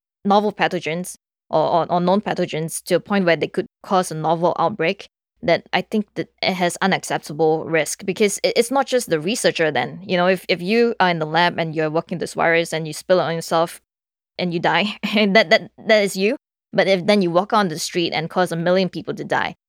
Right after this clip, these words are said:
I mean, why are those people shouldering the risk <laughs> when they had no,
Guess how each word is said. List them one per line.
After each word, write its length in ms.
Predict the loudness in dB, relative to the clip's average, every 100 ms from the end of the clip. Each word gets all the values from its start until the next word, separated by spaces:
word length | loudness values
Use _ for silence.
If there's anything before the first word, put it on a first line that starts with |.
| _ -6
I 40 |
mean, 200 | -4 -4 -6 _ _ -6
why 300 | 0 4 4
are 80 |
those 200 | 4 2 0
people 220 | -4 -4
shouldering 540 | -2 0 2 2 2
the 100 | -2
risk 440 | 0 0 0 -4 -14 _ -2
<laughs> 300 | 0 0 0
when 240 | 2 4
they 160 | 4 2
had 220 | 0 0
no, 340 | 4 4 4